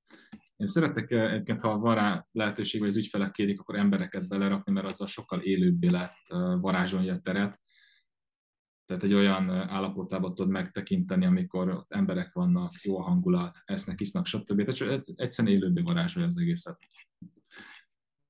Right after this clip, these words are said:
A következő, ez egy nagy kedvencem, <clears throat> a hölgy, aki a cégnek az egyik tulajdonosa a férjével, ő, aki ugye a B N I-ban csoporttársak vagyunk, ez egy ilyen kapcsolatépítő szervezet,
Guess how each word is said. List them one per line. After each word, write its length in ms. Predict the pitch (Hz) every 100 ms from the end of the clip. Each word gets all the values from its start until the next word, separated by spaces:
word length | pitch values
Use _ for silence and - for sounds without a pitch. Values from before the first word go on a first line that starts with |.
| -
A 80 | 98
következő, 760 | 139 110 113 117 113 95 73 -
ez 180 | 113 107
egy 60 | 110
nagy 180 | 107
kedvencem, 760 | 107 104 123 117 120 131 131 - - 135
<clears throat> 240 | 87 85
a 160 | - 98
hölgy, 260 | 113 104 101
aki 260 | 95 98
a 420 | 95 95 92 92 _ _ _ - - _ _
cégnek 340 | - 101 98 98
az 100 | 95
egyik 240 | 95 98
tulajdonosa 480 | 107 95 98 98 98
a 60 | -
férjével, 440 | 98 98 98 101
ő, 300 | 98 98 - _
aki 160 | -
ugye 80 | 98
a 40 | 98
B 260 | 104 95
N 120 | 95 95
I-ban 320 | 92 92 90
csoporttársak 720 | - 92 98 98 101 101 101
vagyunk, 240 | 107 110 104
ez 80 |
egy 160 | 92 87
ilyen 160 | 82 87
kapcsolatépítő 600 | 98 107 101 104 98 110
szervezet, 580 | - 110 110 117 120